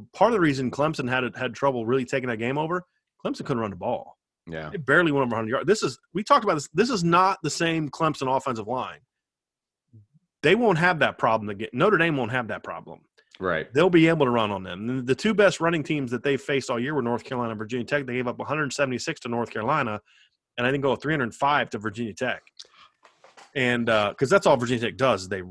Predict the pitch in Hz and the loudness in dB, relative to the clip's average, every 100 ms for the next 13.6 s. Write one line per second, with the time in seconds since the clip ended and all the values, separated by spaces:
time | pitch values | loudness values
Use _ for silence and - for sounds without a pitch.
0 | 98 120 113 123 123 82 113 92 82 92 | -8 -4 -2 2 2 4 2 -2 -6 -8
1 | 101 110 110 104 123 110 120 127 104 117 | -2 0 0 -4 -12 -4 0 0 0 -4
2 | 113 107 - 85 - - 120 117 - 127 | -4 -8 -12 -16 -10 -4 -2 -2 -4 -2
3 | 175 160 123 117 - _ _ _ _ _ | 0 0 0 -4 -8 _ _ _ _ _
4 | _ _ _ - 139 170 139 160 147 113 | _ _ _ -6 0 2 4 2 2 -2
5 | 110 135 139 110 - 123 151 117 110 107 | 0 2 2 0 -2 2 2 2 -2 -4
6 | 101 95 - 135 - - _ - 135 - | -4 -4 0 0 -2 -12 _ -2 -2 -2
7 | 85 - - _ _ 135 127 98 95 117 | -8 -16 -20 _ _ -4 -4 -4 -4 -4
8 | 85 65 - 104 - - 113 120 - 123 | -4 -8 -8 -8 -8 -4 -4 -4 -4 -4
9 | 143 127 117 123 - 123 110 107 101 95 | -4 -6 -2 -2 -2 -6 -8 -8 -8 -12
10 | _ _ _ _ _ _ _ _ - 120 | _ _ _ _ _ _ _ _ -10 -6
11 | 113 110 107 98 92 90 80 60 - 95 | -4 -6 -8 -10 -10 -12 -14 -14 -16 -14
12 | 107 98 - 101 107 80 67 80 - 80 | -12 -12 -14 -14 -12 -12 -12 -14 -14 -16
13 | 69 - - 160 156 | -16 -16 -6 -2 -2